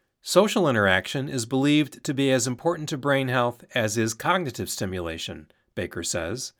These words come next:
"It is another form of enrichment that can lead to increased brain activity in regions critical for memory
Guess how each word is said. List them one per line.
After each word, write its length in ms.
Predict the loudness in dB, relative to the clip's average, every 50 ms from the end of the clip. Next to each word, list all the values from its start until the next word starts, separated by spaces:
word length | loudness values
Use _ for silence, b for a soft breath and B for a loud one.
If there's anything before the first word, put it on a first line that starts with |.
| _ _ _ _ _ _ _ _ _ _
"It 120 | -2 0
is 140 | 0 2 2
another 320 | 2 2 4 4 4 2 0
form 320 | 0 2 2 4 4 2
of 120 | 2 0
enrichment 520 | -2 0 0 0 0 -2 -4 -8 -10 -10 -12 _ _ _ _ _ _ _ _ _ _ _
that 140 | -10 -10 -6
can 200 | -4 -4 0 2
lead 220 | 2 2 2 0
to 120 | -2 -4 -4 -4
increased 500 | -4 -4 -2 -2 -2 -2 -2 -4 -6 0
brain 240 | 2 2 2 2 2
activity 580 | 0 -2 -2 -2 -2 -2 0 -2 -2 -2 -4
in 180 | -4 -6 -2 0
regions 380 | 0 0 0 -2 -4 -6 -6
critical 560 | -2 0 0 0 0 0 0 0 0 0 b b b b b b b
for 160 | -6 -2 0
memory 560 | 4 6 6 6 6 4 2 0 -2 -4 -6